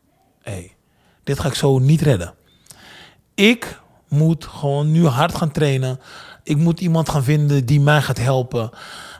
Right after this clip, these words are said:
En, eh, ja, diegene heb ik gevonden. En die zei van, "Oké, luister, weet je wat? Ik bel-, ik betaal je basisdingen. Je basisdingen betaal ik. Dus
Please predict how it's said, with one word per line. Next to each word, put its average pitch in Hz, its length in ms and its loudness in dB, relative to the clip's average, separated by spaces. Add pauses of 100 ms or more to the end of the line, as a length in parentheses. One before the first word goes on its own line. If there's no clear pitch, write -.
(120)
En, 123 440 -4
eh, 123 80 -8 (640)
ja, 120 140 -6
diegene 123 300 -2
heb 127 140 -2
ik - 60 -4
gevonden. 110 580 -2
En 113 140 -6
die 117 120 -2
zei 117 200 -4
van, 110 160 -6
"Oké, 117 220 -6
luister, 113 320 -4
weet 110 140 -2
je 117 60 -6
wat? 123 140 -4
Ik 123 120 -8
bel-, 120 240 -2
ik 120 140 -2
betaal 120 220 -2
je 107 140 0
basisdingen. 151 840 0
Je 110 140 -2
basisdingen 143 520 -2
betaal 156 340 -2
ik. 196 100 -6
Dus 113 180 -2